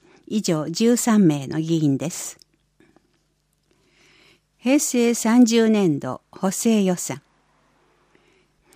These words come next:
平成三十年度三芳町一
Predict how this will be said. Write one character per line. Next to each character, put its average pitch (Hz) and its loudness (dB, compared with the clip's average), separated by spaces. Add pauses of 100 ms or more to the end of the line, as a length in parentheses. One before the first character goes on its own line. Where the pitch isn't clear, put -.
(380)
平 254 0
成 220 0
三 254 6
十 240 2
年 220 4
度 135 -6 (360)
三 220 6
芳 269 2
町 170 -2
一 190 -4